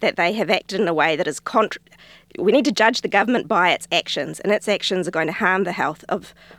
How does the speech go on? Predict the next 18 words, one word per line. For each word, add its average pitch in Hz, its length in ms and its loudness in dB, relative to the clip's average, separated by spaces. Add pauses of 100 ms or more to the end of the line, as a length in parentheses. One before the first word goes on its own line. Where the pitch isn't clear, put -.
(180)
of, 165 300 -6 (320)
you 208 80 2
know, 170 160 0
thousands 208 520 2
of 190 140 -2
people. 170 400 -4 (200)
The 165 140 -4
modelling 190 360 0
we 190 80 2
have 196 200 0
suggests 180 320 -6
there'll 160 120 -2
be - 140 -10
eight 185 200 0
thousand 175 460 -2
deaths - 300 -6
if 147 120 -8
our, 139 160 -2